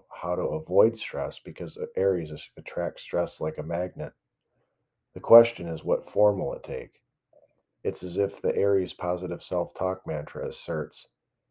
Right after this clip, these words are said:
"Pick your battles," as its signpost. Energy is energy. It's what we do with it that counts and our approach that matters. We do not need to draw our swords or go to war with each other.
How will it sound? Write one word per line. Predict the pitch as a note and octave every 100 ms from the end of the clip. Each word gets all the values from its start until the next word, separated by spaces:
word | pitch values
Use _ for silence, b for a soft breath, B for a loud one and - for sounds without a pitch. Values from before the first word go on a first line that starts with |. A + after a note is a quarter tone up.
| _ _
"Pick | A2+ A2
your | G2
battles," | E2+ F2+ E2+ D2 C#2 - _ _ -
as | E2
its | D2+ -
signpost. | - E2 E2 D#2+ D2 C2 - _ _ _ _ _ -
Energy | F#2+ F#2+ D#2+ E2+
is | D2+ D2+
energy. | D#2+ E2 - B1 - _ _ _ _
It's | F#2 -
what | G2 -
we | F#2
do | D#2+ G2
with | G2 D#2+
it | D2
that | D2 -
counts | - E2+ C#2+ C2 - -
and | D#2+
our | D2
approach | C#2 - G2 D#2 -
that | - -
matters. | E2 F2 D2 B1 - - _ _ _ _ _ _ -
We | F#2+
do | G2+
not | G#2+ G#2
need | F#2+ F#2+
to | E2
draw | D#2+ F2
our | F2 D#2+
swords | - - G2 D2+ D2
or | D2+
go | E2+ E2+
to |
war | D#2+ D2+ F#2+
with | G2 D#2+
each | C#2+ -
other. | D#2+ C#2+ C2+ C#2